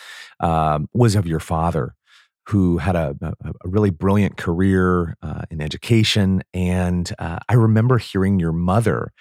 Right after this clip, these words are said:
talk about very glowingly how he could have gone anywhere, but for the good of the children, he didn't rise through the ranks. He, he accepted something less than. He, he, he, he took, he took what he needed to, but nothing more,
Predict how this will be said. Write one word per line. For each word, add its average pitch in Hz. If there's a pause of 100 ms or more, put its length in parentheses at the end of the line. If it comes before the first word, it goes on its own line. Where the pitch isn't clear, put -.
(320)
talk 98
about 80 (200)
very 117
glowingly 95
how 87
he 92
could -
have 139
gone 107 (100)
anywhere, 92 (420)
but -
for -
the 82
good 113
of 87
the -
children, 76 (280)
he -
didn't 73
rise 71
through -
the -
ranks. - (520)
He, -
he -
accepted 95
something 82
less 76
than. 71
He, 71
he, -
he, -
he 76
took, -
he -
took 95
what 104
he 95
needed 80
to, 76
but 71
nothing 87
more, 71